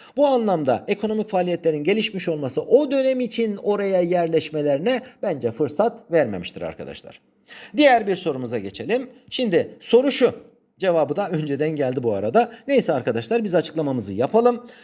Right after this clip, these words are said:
Bir yerde doğal koşulların etkisiyle en çok yetiştirilen tarım ürününe o yer için monokültür denir demiş.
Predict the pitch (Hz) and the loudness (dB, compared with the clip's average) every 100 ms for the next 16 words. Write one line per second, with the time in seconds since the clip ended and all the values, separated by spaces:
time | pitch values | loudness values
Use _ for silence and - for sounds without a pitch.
0 | - _ 320 311 269 233 226 208 233 254 | -20 _ -2 2 2 4 2 4 2 2
1 | 240 233 226 220 220 220 214 220 214 262 | -2 -2 -4 -2 -4 -4 -6 -4 -2 0
2 | 311 - 226 220 214 202 196 190 185 175 | -2 0 0 0 -4 -4 -4 0 0 2
3 | 180 214 208 170 151 123 147 240 - 247 | 2 2 0 0 0 0 2 2 6 4
4 | 226 185 160 - 262 233 220 254 240 226 | 4 -2 -8 -6 -4 -2 2 2 4 2
5 | 220 208 180 - 196 160 131 127 117 104 | 0 -4 -4 -2 0 0 0 0 0 -4
6 | 92 90 76 - - | -6 -10 -10 -12 -14